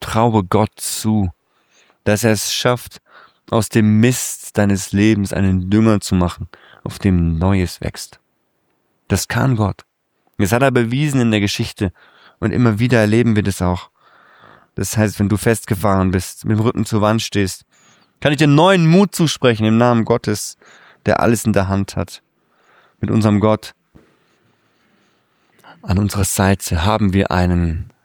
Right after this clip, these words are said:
mächtigen Gott, der Neues schafft,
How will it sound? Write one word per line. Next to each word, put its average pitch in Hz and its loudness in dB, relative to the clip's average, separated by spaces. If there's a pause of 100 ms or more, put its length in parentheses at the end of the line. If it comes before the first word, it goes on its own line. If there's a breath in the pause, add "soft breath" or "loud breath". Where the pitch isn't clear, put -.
(360)
mächtigen 80 -4 (680 soft breath)
Gott, - -8 (100)
der 107 2
Neues 101 4
schafft, - -6